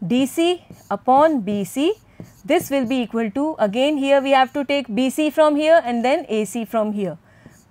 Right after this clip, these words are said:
B C upon A C.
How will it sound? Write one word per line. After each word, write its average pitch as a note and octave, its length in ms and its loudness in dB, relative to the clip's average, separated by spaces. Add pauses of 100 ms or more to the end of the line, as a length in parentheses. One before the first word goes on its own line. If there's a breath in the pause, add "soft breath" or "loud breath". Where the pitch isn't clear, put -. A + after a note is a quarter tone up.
B C4+ 200 2
C D#4+ 380 -2 (460)
upon G#3+ 560 0 (300)
A F#3+ 420 -4 (160)
C. F3+ 340 -8